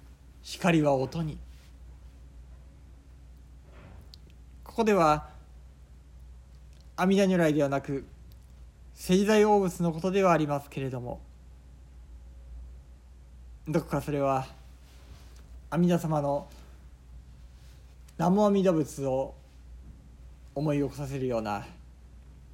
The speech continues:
そんな味わいが起こってまいりました。光明無量の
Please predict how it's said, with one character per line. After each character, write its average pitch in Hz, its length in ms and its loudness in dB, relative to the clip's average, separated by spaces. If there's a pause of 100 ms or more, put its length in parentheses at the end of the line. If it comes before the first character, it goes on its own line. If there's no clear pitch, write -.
(600)
そ 180 160 -2
ん 170 60 2
な 165 80 2
味 156 160 0
わ 151 80 2
い 127 100 -2
が 113 300 -4 (680)
起 135 80 -8
こ 143 100 -6
っ - 20 -4
て 135 120 -8
ま 117 120 -4
い 113 40 -6
り 110 60 -10
ま 104 80 -10
し - 120 -16
た。 - 80 -18 (2500)
光 185 280 4
明 160 280 2
無 156 100 -2
量 170 220 4
の 156 380 -2